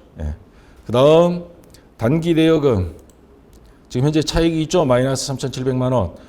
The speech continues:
요게 제로가 돼야 됩니다. 해일. 자, 천만 원으로 수정해 줘야 되겠죠. 네, 됐고. 불임 상사. 예, 요거 삼백만 원입니다. 삼백. 자, 그러니까 차익이 제로가 됐습니다. 그럼 이상 없이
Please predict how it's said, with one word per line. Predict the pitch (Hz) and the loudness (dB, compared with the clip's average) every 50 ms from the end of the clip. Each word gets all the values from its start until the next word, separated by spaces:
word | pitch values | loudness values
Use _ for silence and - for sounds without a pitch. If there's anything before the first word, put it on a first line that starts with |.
| - - - | -14 -8 -4
요게 | 123 143 131 | -2 -2 0
제로가 | - 123 113 127 135 151 | 2 2 2 4 4 2
돼야 | 131 120 113 107 | 2 0 0 -2
됩니다. | 104 110 110 107 104 107 107 - - - _ _ _ _ - - - _ - 170 | -2 -4 -6 -8 -8 -10 -14 -18 -20 -20 _ _ _ _ -20 -20 -20 _ -2 0
해일. | 170 175 170 143 101 82 78 - - - - - - - - _ _ _ - | 4 4 6 4 4 2 -2 -6 -12 -20 -20 -20 -20 -20 -20 _ _ _ -8
자, | - 101 98 120 147 156 - - - - - - - _ _ _ _ _ _ - | -4 0 2 2 2 2 -2 -6 -16 -20 -20 -20 -20 _ _ _ _ _ _ -10
천만 | - - 196 196 202 196 190 190 185 180 180 | -6 -2 -2 0 0 0 0 0 0 0 0
원으로 | 175 170 165 156 156 156 147 | 0 0 0 0 0 -2 -2
수정해 | - - - 147 135 127 | -2 -4 -4 -4 -4 -4
줘야 | 113 117 107 | -4 -4 -4
되겠죠. | 98 90 87 85 - - - - - _ _ _ _ _ _ _ _ _ _ _ - - - - - _ _ - 78 | -6 -6 -8 -10 -14 -18 -20 -20 -20 _ _ _ _ _ _ _ _ _ _ _ -20 -20 -20 -20 -20 _ _ -20 -18
네, | 71 65 65 | -16 -16 -14
됐고. | - 78 - - 71 71 69 73 92 117 135 147 151 156 156 156 156 - - - - - - - | -14 -16 -14 -12 -10 -8 -6 -4 -2 0 2 2 2 0 0 -4 -8 -16 -20 -20 -20 -20 -12 -4
불임 | - 131 156 165 165 | 0 0 2 2 2
상사. | 151 160 160 151 143 160 160 - - - - - - - _ _ - _ - - | 0 0 0 0 0 0 0 0 -4 -10 -20 -20 -20 -20 _ _ -20 _ -10 -8
예, | 80 82 92 113 127 | -6 -4 -2 -2 -2
요거 | 117 107 107 131 135 | -2 -2 -2 -4 -4
삼백만 | - - 170 196 185 180 160 139 113 95 | -6 -8 -6 -4 -2 -2 -2 -2 -2 -2
원입니다. | 90 85 80 76 71 - - - - | -2 -4 -6 -8 -12 -14 -16 -18 -18
삼백. | - - 98 92 90 95 107 120 135 147 139 - - - - - - - - - - - - - - - - - | -14 -12 -10 -8 -6 -4 -2 -2 -2 -4 -6 -10 -18 -20 -20 -20 -20 -20 -20 -20 -20 -20 -20 -20 -20 -20 -20 -14
자, | - 78 73 69 69 64 67 71 | -12 -10 -10 -10 -10 -12 -12 -8
그러니까 | - 107 110 107 107 104 - 160 160 - - - - - | -4 -2 -2 0 -2 -2 -2 -2 -2 -2 -6 -16 -20 -16
차익이 | - - 135 107 101 98 120 123 - | -10 -6 -4 -4 -4 -4 -6 -10 -12
제로가 | - - 101 92 98 90 87 | -8 -4 -2 -2 0 0 -2
됐습니다. | 87 90 85 - - 76 78 - - | -2 -4 -4 -6 -10 -12 -14 -12 -8
그럼 | 90 104 113 104 104 | -6 -4 -4 -2 -2
이상 | 117 127 127 123 | -2 -2 0 -2
없이 | 113 98 - - 170 170 170 - | -2 -2 -2 -4 -4 -4 -4 -8